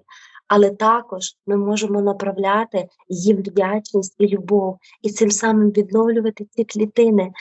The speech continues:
Ми можемо направляти будь-якій частинці свого тіла любов, навіть тій частинці, яка уражена, і здається, що там іде руйнація клітин.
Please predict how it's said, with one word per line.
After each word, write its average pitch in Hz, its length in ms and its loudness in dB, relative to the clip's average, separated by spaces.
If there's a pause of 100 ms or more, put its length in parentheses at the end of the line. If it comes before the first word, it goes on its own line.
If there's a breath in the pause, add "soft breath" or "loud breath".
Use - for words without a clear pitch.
(180 loud breath)
Ми 226 100 2
можемо 262 400 0
направляти 262 640 0 (240 soft breath)
будь-якій 277 460 0
частинці 294 520 -4
свого 277 380 0
тіла 302 340 2
любов, 262 520 0 (220)
навіть 247 300 0
тій 269 140 -2
частинці, 294 640 -2
яка 220 360 2
уражена, 247 640 0
і 214 60 -2
здається, 208 500 0
що 214 160 -6
там 214 200 0
іде 226 200 -2
руйнація 277 580 0
клітин. 269 500 -2